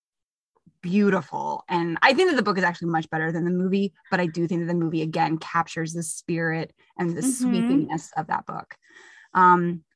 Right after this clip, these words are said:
Speaker 1: and again, Virgin Suicides, this one with Sofia Coppola, she did such a great job of, uh, of adapting Jeffrey's work by, like, taking the spirit and the, the sadness and the, the, like,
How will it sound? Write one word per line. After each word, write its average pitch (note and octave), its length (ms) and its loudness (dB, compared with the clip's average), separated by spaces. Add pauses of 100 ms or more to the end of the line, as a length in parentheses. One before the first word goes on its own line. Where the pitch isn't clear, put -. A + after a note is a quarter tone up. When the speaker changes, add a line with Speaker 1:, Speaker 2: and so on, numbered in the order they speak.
Speaker 1:
and G#3 160 2
again, G3+ 360 4
Virgin F3+ 280 -2
Suicides, G3+ 560 0
this F#3+ 260 -8
one F#3 240 0
with E3+ 160 -6
Sofia E3 300 -8
Coppola, G3 540 0
she G#3+ 120 -6
did G3+ 160 0
such - 140 -8
a F3+ 40 -6
great E3 300 -6
job E3+ 260 0
of, D#3+ 200 -4 (160)
uh, - 300 0 (280)
of F3 80 -6
adapting E3+ 460 0
Jeffrey's D#3+ 380 -8
work E3+ 400 -2 (340)
by, E3 600 4 (160)
like, D#3+ 300 -4 (160)
taking F#3+ 340 -2
the E3 100 -2
spirit E3+ 640 -4
and E3 240 -2
the, E3 480 -2
the E3+ 120 -8
sadness E3+ 640 0
and E3+ 140 -4
the, D#3 320 -2
the, - 200 -10
like, - 180 -12